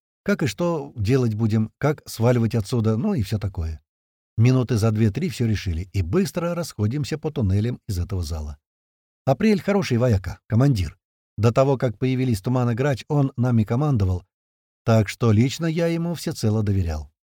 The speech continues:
Это потом он отдал бразды правления Туману и Грачу, те вояки до мозга костей. Короче, двинулись дальше. Едва наш небольшой отряд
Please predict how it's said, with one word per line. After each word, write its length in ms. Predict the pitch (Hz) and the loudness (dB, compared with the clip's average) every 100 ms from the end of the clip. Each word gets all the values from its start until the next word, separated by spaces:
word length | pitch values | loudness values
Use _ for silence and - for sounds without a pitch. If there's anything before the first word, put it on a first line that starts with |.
| _ - | _ -4
Это 220 | 117 107 | -2 0
потом 320 | 117 139 196 180 | 0 2 2 0
он 120 | 151 | 0
отдал 280 | 139 135 117 | 0 -2 0
бразды 320 | 123 110 120 | 0 0 -2
правления 440 | 113 117 120 104 | -2 -2 2 2
Туману 360 | 95 131 135 104 | 0 -2 0 0
и 40 | |
Грачу, 500 | 92 98 95 170 127 _ _ _ | 2 0 0 -4 -6 _ _ _
те 240 | - 120 147 | 0 2 4
вояки 460 | 151 156 151 151 | 2 0 -2 -2
до 180 | 143 117 | 0 0
мозга 360 | 120 113 90 95 | 2 0 -2 -2
костей. 500 | 92 - 82 78 - _ _ _ _ _ _ | -2 -6 -6 -6 -10 _ _ _ _ _ _
Короче, 340 | - 165 226 180 | -2 2 2 2
двинулись 400 | 120 151 139 113 | 2 2 0 2
дальше. 400 | 98 87 - 87 - | 2 2 -2 -8 -2
Едва 320 | 104 113 123 | 0 2 2
наш 200 | 117 101 | 2 0
небольшой 400 | 117 107 107 107 | 0 0 0 0
отряд 380 | 98 123 113 | 0 0 -2